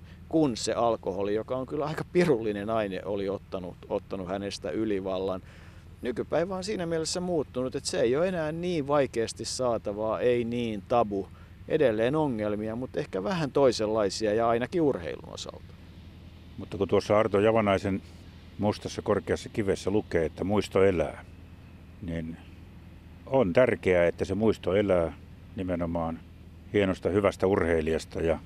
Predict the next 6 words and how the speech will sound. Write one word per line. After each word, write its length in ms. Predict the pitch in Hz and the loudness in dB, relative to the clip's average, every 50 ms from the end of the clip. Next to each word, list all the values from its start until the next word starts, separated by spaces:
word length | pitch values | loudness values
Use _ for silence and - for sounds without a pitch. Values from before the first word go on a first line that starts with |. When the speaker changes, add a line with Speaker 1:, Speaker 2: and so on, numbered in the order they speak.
| - - - - - - - - - - | -18 -20 -20 -20 -20 -20 -20 -20 -16 -6
Speaker 2:
kuitenkin 440 | - 98 95 87 87 80 - 87 | -2 -2 0 0 -2 -2 -4 -4
perheen 400 | 82 - 110 101 90 87 90 90 | 0 2 2 2 4 2 2 2
isästä, 380 | 92 92 85 95 87 - - 90 | 2 0 2 2 0 0 0 -2
joka 320 | 90 90 87 90 90 92 - - - - - - - - - - - - - - - - - - - - | -2 -2 2 2 2 2 0 -4 -20 -20 -20 -20 -20 -20 -20 -20 -20 -20 -20 -20 -20 -20 -20 -20 -14 -4
pyrki 400 | - 120 127 117 104 - - 90 | 2 2 4 4 2 2 2 2
olemaan 540 | 87 82 82 82 78 78 78 78 76 73 69 | 4 4 4 2 2 2 -2 -2 -2 -4 -6